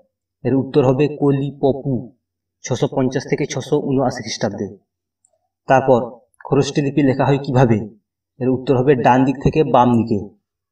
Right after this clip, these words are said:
পরবর্তী প্রশ্ন, রামাবতীর কাছে লক্ষণাবতী নগরের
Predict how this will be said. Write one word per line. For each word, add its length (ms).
পরবর্তী 380
প্রশ্ন, 520
রামাবতীর 520
কাছে 260
লক্ষণাবতী 640
নগরের 480